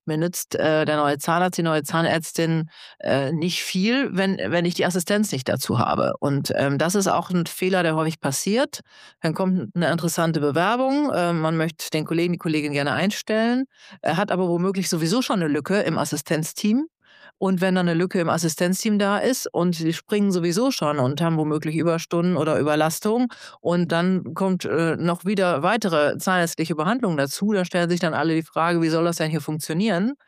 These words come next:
Und insofern schon die deutliche Empfehlung, hier immer in der Korrelation zu denken, die Relationen zu halten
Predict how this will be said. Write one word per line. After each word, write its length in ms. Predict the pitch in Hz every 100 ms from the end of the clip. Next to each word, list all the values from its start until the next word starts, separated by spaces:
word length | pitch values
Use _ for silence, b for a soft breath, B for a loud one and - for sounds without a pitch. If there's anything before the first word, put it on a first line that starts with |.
| B B B B
Und 320 | 160 165 -
insofern 460 | 156 156 165 190 185
schon 200 | 185 208
die 160 | 196
deutliche 440 | 156 190 220 196 156
Empfehlung, 580 | 165 - 156 175 208
hier 240 | 190 165 - -
immer 300 | 185 233 202
in 80 |
der 100 | 180
Korrelation 640 | 175 180 170 156 - 165 170
zu 140 | -
denken, 560 | 139 147 185 - 247 247
die 80 | 180
Relationen 520 | 143 147 - 170 180
zu 220 | - 156
halten 460 | 151 170 - 254